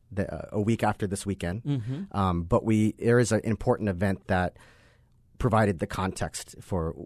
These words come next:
Speaker 1: what our involvement is with A L S. Is, uh, one of our colleagues, Jeff Conway, um, was diagnosed with A L S in two thousand fourteen.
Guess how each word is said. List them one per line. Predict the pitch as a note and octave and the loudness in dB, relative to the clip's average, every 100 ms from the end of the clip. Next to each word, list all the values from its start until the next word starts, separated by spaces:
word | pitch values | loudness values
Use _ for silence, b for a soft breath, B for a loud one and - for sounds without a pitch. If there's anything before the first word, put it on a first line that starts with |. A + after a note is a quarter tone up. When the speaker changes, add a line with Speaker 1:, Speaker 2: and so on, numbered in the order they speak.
| - | -12
Speaker 1:
what | A#2+ G2+ A2 A2+ | -8 0 2 2
our | G#2 | 2
involvement | F#2+ F#2+ F#2+ F#2 F2+ F2+ - | 2 2 2 0 -2 -4 -4
is | G2 F#2+ - | -2 -2 -4
with | F2+ F2+ | -4 -4
A | - F#2+ | -2 -2
L | F#2 | 0
S. | F#2 - - - _ _ _ _ - - | 0 -2 -8 -16 _ _ _ _ -8 0
Is, | G#2+ F#2+ | 2 4
uh, | F#2 | 2
one | G2+ | 4
of | A2 | 2
our | G2 | 2
colleagues, | - G#2 G2+ F2+ | 2 2 2 -2
Jeff | - G#2 | -2 -2
Conway, | - F2 F#2 F#2+ A#2 C3+ B B B B | -2 -4 -2 0 -2 -4 B B B B
um, | F#2+ F2+ E2+ D#2+ D#2 - - | 0 2 2 -2 -6 -12 -6
was | G2 - | -2 2
diagnosed | A2+ G#2+ G2 G2+ - | 2 2 2 2 0
with | F#2+ F#2 F#2+ D#2+ | -4 0 0 2
A | G2+ | 2
L | F#2+ | 4
S | F#2+ F#2 - | 2 0 -2
in | - F#2+ F2+ | -4 -2 -2
two | - G2 | 0 0
thousand | F#2+ F#2 E2+ | 2 0 -2
fourteen. | - F#2 - G2+ G2+ | -4 -4 0 2 2